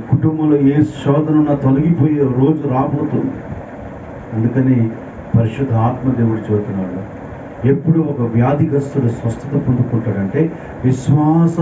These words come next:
సహితమైన ప్రార్థన చేసినప్పుడు. విశ్వాస సహితమైన ప్రార్థన చేసి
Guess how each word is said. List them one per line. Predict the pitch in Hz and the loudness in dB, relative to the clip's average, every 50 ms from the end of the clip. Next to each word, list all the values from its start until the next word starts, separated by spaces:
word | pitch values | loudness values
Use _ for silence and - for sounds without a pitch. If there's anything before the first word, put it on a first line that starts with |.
| 156 - | 0 0
సహితమైన | 135 139 139 131 127 131 - 139 131 131 131 123 110 - - | 0 0 0 0 0 0 2 2 2 2 2 0 0 -2 -2
ప్రార్థన | 120 120 117 - - - 160 151 143 - - | -2 0 -2 -2 -2 -2 -2 -2 -2 -2 -2
చేసినప్పుడు. | 127 120 113 - - 95 - - - - - - - - - - - - - - - - - - - - - - - - - - - - - - 107 107 120 | -4 -6 -6 -6 -10 -12 -12 -10 -10 -10 -12 -12 -12 -16 -16 -16 -16 -16 -16 -16 -16 -16 -16 -16 -16 -16 -16 -16 -16 -16 -16 -16 -16 -14 -8 -2 0 2 2
విశ్వాస | 135 131 - 165 165 151 170 180 175 175 185 165 - | 2 2 2 2 2 4 4 2 2 2 0 0 0
సహితమైన | - 151 143 - 147 - - 147 143 143 - - | 0 0 0 2 2 2 2 2 0 -2 0 0
ప్రార్థన | - - - 160 160 - 170 160 151 151 147 - | 0 0 0 0 0 0 0 2 2 0 0 -2
చేసి | 135 127 127 - - 165 - | -4 -6 -6 -6 -6 -6 -6